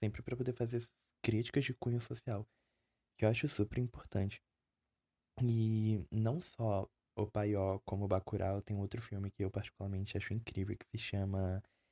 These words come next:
é, Branco Sai, Preto Fica, que é do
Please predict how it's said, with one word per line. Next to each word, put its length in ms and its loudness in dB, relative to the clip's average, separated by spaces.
é, 300 4
Branco 340 4
Sai, 280 2
Preto 320 -2
Fica, 540 -2
que 240 4
é 220 4
do 800 4